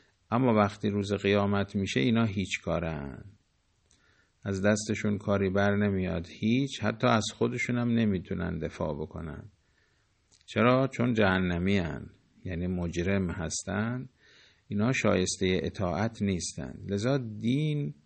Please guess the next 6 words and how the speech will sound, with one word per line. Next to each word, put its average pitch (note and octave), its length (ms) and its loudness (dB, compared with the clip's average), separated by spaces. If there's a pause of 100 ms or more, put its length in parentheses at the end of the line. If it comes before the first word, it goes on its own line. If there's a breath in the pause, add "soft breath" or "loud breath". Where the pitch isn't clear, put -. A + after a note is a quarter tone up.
(840)
اون A#2+ 300 0
دال G2+ 500 6
مرکزیش G2 960 0 (180)
اطاعت G#2 840 0
و G#2+ 80 2
حمایته، F2+ 1000 -2